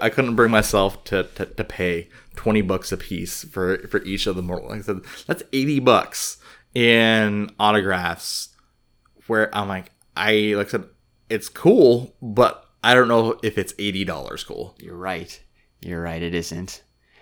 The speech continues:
Speaker 2: Um, but you know who wasn't charging for autographs? Video game legend Billy Mitchell.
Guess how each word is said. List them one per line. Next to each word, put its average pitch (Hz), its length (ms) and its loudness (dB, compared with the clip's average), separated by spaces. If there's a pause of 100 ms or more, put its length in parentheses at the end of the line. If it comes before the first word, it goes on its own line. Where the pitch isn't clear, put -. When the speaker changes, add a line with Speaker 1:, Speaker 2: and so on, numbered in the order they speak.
(140)
Speaker 2:
Um, 92 500 0
but 127 120 2
you 131 100 6
know 147 180 8
who 143 100 4
wasn't 127 400 6
charging 101 320 0
for 92 160 2
autographs? 92 720 0 (840)
Video 127 440 8
game 139 240 8
legend 98 600 6 (500)
Billy 110 480 4
Mitchell. 87 580 -2